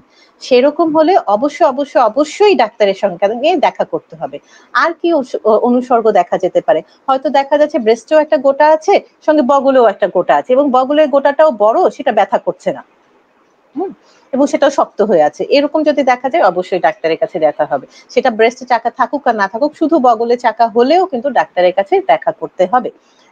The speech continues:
আর কি হতে পারে? হয়তো দেখা যাচ্ছে normal কোনোদিন কোনো সমস্যা হয় না, হঠাৎ করে nipple থেকে একটু blood বের হচ্ছে,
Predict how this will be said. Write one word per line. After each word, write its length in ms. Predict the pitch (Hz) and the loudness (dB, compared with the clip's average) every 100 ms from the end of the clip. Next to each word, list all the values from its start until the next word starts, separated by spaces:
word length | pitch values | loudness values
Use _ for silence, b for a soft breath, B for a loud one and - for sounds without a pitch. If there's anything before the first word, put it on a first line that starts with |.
| - | -6
আর 160 | 233 269 | -4 -2
কি 160 | 311 | -2
হতে 200 | 302 302 | -2 0
পারে? 200 | 285 285 | 0 0
হয়তো 220 | 277 269 | 0 -2
দেখা 280 | 262 254 277 | 0 0 0
যাচ্ছে 200 | 277 277 | -2 0
normal 380 | 262 240 247 277 | 0 2 0 -4
কোনোদিন 360 | 269 247 269 269 | -4 -4 -4 -4
কোনো 200 | 262 262 | -4 -4
সমস্যা 420 | 254 233 247 302 | -4 -4 -2 0
হয় 100 | 320 | 0
না, 240 | 277 277 | -2 -6
হঠাৎ 220 | 285 302 - | -2 -2 0
করে 240 | 294 311 311 196 _ 220 | 0 0 0 -4 _ -8
nipple 360 | 226 247 277 | -4 0 0
থেকে 260 | 277 285 381 494 b - | 0 0 -2 -4 b -4
একটু 200 | 311 285 | -2 0
blood 260 | 220 185 175 | 0 0 0
বের 160 | 170 175 | -2 -2
হচ্ছে, 320 | 160 - | -6 -10